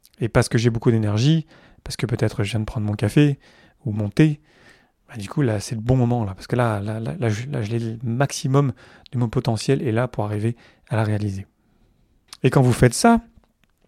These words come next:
lorsque vous complétez au moins une tâche qui a un impact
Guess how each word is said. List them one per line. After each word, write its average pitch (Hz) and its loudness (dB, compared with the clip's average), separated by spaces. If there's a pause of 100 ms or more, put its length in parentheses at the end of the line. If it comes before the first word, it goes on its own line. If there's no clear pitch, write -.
(120)
lorsque 127 2
vous 123 2
complétez 139 2 (300)
au 135 6
moins 143 6 (340)
une 135 4
tâche - 2
qui - -2
a 120 4
un 120 2
impact 123 0